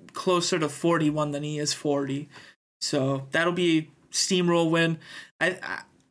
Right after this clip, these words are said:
I, Pavlovich, I wanna see Pavlovich just 'cause he, Pavlovich is also steamrolling everyone else in the division. He also hits like a trunk, truck, but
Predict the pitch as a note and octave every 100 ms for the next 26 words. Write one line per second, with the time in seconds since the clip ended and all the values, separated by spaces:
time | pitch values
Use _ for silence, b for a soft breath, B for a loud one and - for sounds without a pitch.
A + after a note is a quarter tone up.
0 | - - - G3+ - - B3 A#3 B3 C4+
1 | C#4 C#4+ - - - _ A#3+ D4 D#4 -
2 | C4+ B3+ A3+ G3 G3 F#3+ F3+ G3 F#3+ F#3
3 | F3 F#3+ F#3+ E3+ G3+ F#3+ A3 A#3+ G#3+ A3+
4 | G3 G3 F3 G3 - F#3+ F3+ - F#3+ F#3
5 | F#3 F#3 F3 E3+ E3+ E3+ E3+ E3 D#3+ D#3+
6 | D#3 D#3 D#3 D#3+ E3 D#3+ D#3 B B B
7 | - E3+ E3+ E3+ E3+ D#3+ E3+ D#3+ F3 D#3+
8 | D#3 - E3 D#3 D#3+ D#3 - B B B
9 | _ - - D#3 D#3+ - - C#3 B2 -